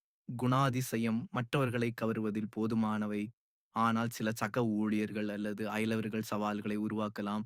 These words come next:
அதனால் உங்கள் நடத்தை மற்றும் பதிலளிப்பிலே அமைதியையும் சமநிலையையும் பேணுவது முக்கியமாகும். இன்று உங்கள் வீட்ல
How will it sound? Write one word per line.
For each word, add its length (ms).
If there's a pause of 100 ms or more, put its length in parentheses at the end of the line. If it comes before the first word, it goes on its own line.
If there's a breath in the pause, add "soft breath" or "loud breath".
(220)
அதனால் 360
உங்கள் 240
நடத்தை 500
மற்றும் 340
பதிலளிப்பிலே 720
அமைதியையும் 760
சமநிலையையும் 880 (360)
பேணுவது 500
முக்கியமாகும். 720 (1080)
இன்று 160
உங்கள் 240
வீட்ல 340